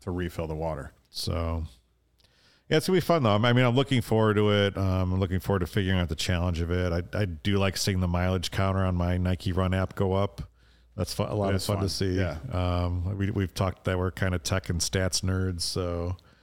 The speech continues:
Speaker 2: um, yeah. I mean, it's been, it's been a great summer so far. I'm really enjoying it so far. My body feels good. I th-, I feel like this last week was, was good because it was a pullback week. I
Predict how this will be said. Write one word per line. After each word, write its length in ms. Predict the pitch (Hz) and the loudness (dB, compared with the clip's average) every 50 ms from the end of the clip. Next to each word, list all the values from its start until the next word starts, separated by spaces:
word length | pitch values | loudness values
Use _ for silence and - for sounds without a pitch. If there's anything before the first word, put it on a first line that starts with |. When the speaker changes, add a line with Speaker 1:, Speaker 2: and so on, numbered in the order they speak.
| _ _ _ _ _ _ _ _ _ - | _ _ _ _ _ _ _ _ _ -6
Speaker 2:
um, 580 | 90 87 82 82 85 85 85 82 85 87 90 - - _ | -4 -2 0 0 0 0 0 -2 -2 -4 -4 -6 -10 _
yeah. 240 | - - - - 120 92 | -4 -2 0 0 0 0
I 40 | 95 | 0
mean, 80 | 101 | 0
it's 120 | 117 98 - | 0 0 2
been, 140 | - 180 156 | 2 2 2
it's 100 | 139 117 | 2 2
been 120 | 151 180 | 2 2
a 40 | 170 | 2
great 240 | 131 117 135 143 139 | 2 2 2 2 2
summer 220 | - 131 127 127 131 | 2 2 2 2 0
so 180 | - - 127 | 2 2 0
far. 220 | 120 - - 113 110 | 2 2 2 2 2
I'm 120 | 107 98 | 4 2
really 200 | 104 107 117 120 | 2 4 4 2
enjoying 440 | 113 101 87 95 98 98 101 104 101 | 2 0 0 0 2 2 2 2 0
it 140 | 104 98 - | 0 -2 0
so 180 | - - 107 | 0 0 0
far. 500 | 98 - 110 107 104 104 104 101 98 95 - - - - _ _ _ _ _ _ _ | 0 0 0 0 2 2 0 0 -2 -4 -6 -10 -18 -20 _ _ _ _ _ _ _
My 80 | - 90 | -6 -4
body 280 | 80 98 95 101 107 | -2 0 2 2 0
feels 320 | 101 - 117 113 101 95 87 | 0 0 0 0 0 0 -2
good. 320 | 85 92 95 95 95 92 | -2 0 2 2 2 2
I 80 | 92 92 | 2 0
th-, 180 | - - - | 0 -2 -2
I 60 | 98 95 | -2 -2
feel 180 | - 104 98 | -2 0 0
like 140 | 90 90 - | 0 -2 -2
this 160 | 95 87 - | -2 -2 -2
last 340 | 90 92 95 95 87 - - | -2 0 0 -2 -2 -4 -4
week 320 | 101 98 95 90 87 - | -2 -2 -2 -2 -2 -2
was, 400 | 92 95 87 80 - - - 127 - | -2 -2 -2 -2 -4 -6 -6 -8 -8
was 320 | - 110 107 104 - - - 104 | -10 -6 -6 -6 -6 -6 -8 -4
good 220 | - - 117 113 101 | -2 0 0 2 2
because 260 | 101 - 107 107 95 | 0 0 2 2 2
it 40 | 104 | 2
was 180 | 117 127 117 | 2 2 2
a 60 | 113 | 0
pullback 500 | 95 - 123 120 110 117 117 117 113 - | 0 0 0 0 2 2 2 0 0 0
week. 280 | - 117 117 117 107 - | 0 0 0 0 0 0
I 100 | 104 92 | -2 -2